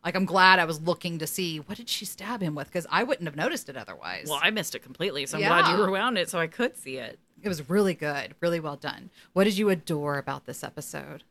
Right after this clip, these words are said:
Speaker 2: I was very pleased to see Matt Cohen again.
Speaker 1: Mm-hmm. I bet you were.
Speaker 2: He's a handsome,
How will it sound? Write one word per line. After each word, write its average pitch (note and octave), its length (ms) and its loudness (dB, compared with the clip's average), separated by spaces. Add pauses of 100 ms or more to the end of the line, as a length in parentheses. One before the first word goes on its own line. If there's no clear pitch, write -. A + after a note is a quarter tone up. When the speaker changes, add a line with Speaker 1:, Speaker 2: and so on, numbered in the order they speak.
(340)
Speaker 2:
I G3 100 4
was F3+ 160 0
very F3 320 6
pleased F3+ 380 -6
to F#3 60 -6
see F#3+ 180 -6
Matt G3 200 -4
Cohen D3+ 240 -6
again. C#3+ 300 -10 (100)
Speaker 1:
Mm-hmm. G#3+ 300 -8 (300)
I F3 120 -20
bet E3 300 -18
you D3+ 120 -20
were. D3+ 500 -14 (180)
Speaker 2:
He's C#3 200 -16
a D#3 40 -18
handsome, D3+ 680 -16